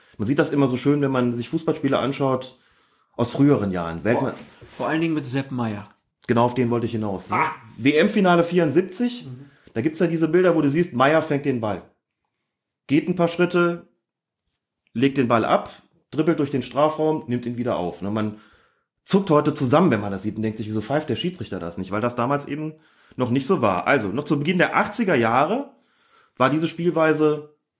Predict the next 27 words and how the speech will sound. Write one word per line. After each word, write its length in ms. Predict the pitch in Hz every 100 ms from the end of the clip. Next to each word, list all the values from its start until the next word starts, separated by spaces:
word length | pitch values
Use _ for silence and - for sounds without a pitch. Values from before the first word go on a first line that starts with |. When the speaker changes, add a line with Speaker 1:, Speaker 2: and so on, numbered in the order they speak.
| _
Speaker 1:
gestattet. 680 | 120 123 135 240 233 - -
Die 100 | 135
lautete 420 | 131 165 180 143
damals, 480 | 120 135 185 208 202
wenn 100 | 156
du 80 | 151
den 140 | 147
Ball 140 | 147
unter 160 | 147 139
Kontrolle 400 | 127 117 143 180
hattest, 340 | 180 180 175 - _ _ _
maximal 580 | 107 127 208 196 170 156
vier 300 | 156 175 214
Schritte. 420 | 214 147 147 254
Es 120 | 175
gab 160 | 147 143
noch 80 | 131
die 100 | 123
Vier-Schritte-Regel 640 | 135 120 196 135 98 101
beim 140 | 104
Torwart. 440 | 98 110 123 151 - - _
Kennt 160 | - 120
heute 220 | 123 123
auch 100 | -
kein 180 | - 101
Mensch 240 | 101 110
mehr. 280 | 147 180 220